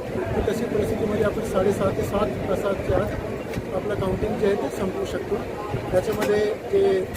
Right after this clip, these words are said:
पोस्टल बॅलेट जे आहे, ते ईव्हीएमचे लास्ट राऊंडच्या अगोदर संपले पाहिजे, तर तसेही आपण ॲडिशनल मनुष्यबळ ठेवलेले आहे. टेबल्सबद्दल जर सांगितलं,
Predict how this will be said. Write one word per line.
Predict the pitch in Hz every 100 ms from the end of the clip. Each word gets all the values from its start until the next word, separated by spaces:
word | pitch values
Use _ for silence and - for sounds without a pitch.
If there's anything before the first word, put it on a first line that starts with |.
| 175 -
पोस्टल | 190 - -
बॅलेट | 202 202 196
जे | 185 185
आहे, | 175 - - - - - -
ते | 208 202
ईव्हीएमचे | 208 196 185 202 208
लास्ट | 190 185 208
राऊंडच्या | 208 196 - 196
अगोदर | 175 180
संपले | 185 185 190 190
पाहिजे, | 185 165 202 - - - - -
तर | - 196
तसेही | - 208 220
आपण | 208 190 208
ॲडिशनल | 202 - 180 196 - 214 202 208 - - -
मनुष्यबळ | 185 - 196 185
ठेवलेले | - - - 165 190 196
आहे. | 175 - - - - - - - - - - 160 - - - - - -
टेबल्सबद्दल | 214 240 254 - 233
जर | 240
सांगितलं, | 226 202 208 190